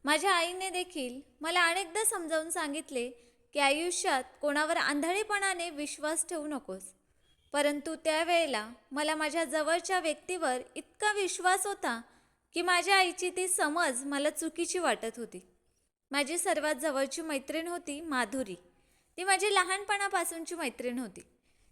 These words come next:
तिचं आमच्या घरी येणं जाणं चालूच राहायचं. परंतु आई जेव्हा तिला पाहायची, तेव्हा ती मला म्हणायची की "ही मुलगी बरोबर नाहीये, ही जशी दिसते तशी नक्कीच नाहीये, म्हणून तिच्याशी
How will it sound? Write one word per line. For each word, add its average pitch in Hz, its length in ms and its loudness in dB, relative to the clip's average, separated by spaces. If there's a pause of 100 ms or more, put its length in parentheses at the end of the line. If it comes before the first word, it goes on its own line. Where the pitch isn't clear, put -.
(100)
तिचं 330 220 2
आमच्या 339 360 2
घरी 320 260 0
येणं 320 440 0
जाणं 403 280 -2
चालूच 330 400 0
राहायचं. 254 440 -2 (520)
परंतु 302 360 4
आई 294 360 4
जेव्हा 285 300 0
तिला 320 220 -4
पाहायची, 320 680 -2 (120)
तेव्हा 285 180 0
ती 302 120 -6
मला 302 220 -4
म्हणायची 302 540 -6 (420)
की 330 80 -2
"ही 349 160 4
मुलगी 370 380 -2
बरोबर 285 480 2
नाहीये, 214 320 -6 (460)
ही 285 80 0
जशी 302 300 2
दिसते 294 540 4 (120)
तशी 302 200 0
नक्कीच 349 500 -4
नाहीये, 208 320 -4 (460)
म्हणून 320 260 0
तिच्याशी 370 460 0